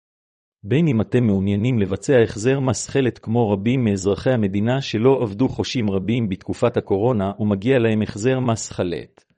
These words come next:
בין אם אתן נשים לאחר חופשת לידה ומעוניינות לבדוק את זכאותכן לקבלת החזר מס דמי לידה, ובין אם אתם שכירים שמרוויחים מעל ששת אלפים ש"ח בחודש ומשלמים את המיסים וחושבים שייתכן או מגיע לכם לקבל החזר מס,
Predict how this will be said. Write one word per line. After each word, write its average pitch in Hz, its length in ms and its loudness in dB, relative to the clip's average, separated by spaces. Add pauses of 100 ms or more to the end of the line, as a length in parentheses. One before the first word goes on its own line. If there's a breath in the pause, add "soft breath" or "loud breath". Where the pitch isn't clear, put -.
(280)
בין 135 240 2
אם 131 140 2
אתן 127 320 2
נשים 135 360 0
לאחר 110 380 2
חופשת 120 480 -2
לידה 104 360 4
ומעוניינות 107 680 0
לבדוק 101 420 0
את 98 80 -2
זכאותכן 104 600 -2
לקבלת 104 540 0
החזר 113 380 0
מס 117 300 0
דמי 101 240 0
לידה, 101 360 2
ובין 101 320 2
אם 104 120 0
אתם 107 240 -2
שכירים 120 460 -4
שמרוויחים 104 680 -2
מעל 117 280 0
ששת 139 380 -4
אלפים 110 340 0
ש"ח - 220 -8
בחודש 110 580 -2
ומשלמים 107 540 -2
את 120 120 -6
המיסים 110 440 -2
וחושבים 110 500 -4
שייתכן 139 540 -4
או 135 80 0
מגיע 110 340 2
לכם 110 300 -2
לקבל 107 380 0
החזר 104 360 0
מס, 92 480 -6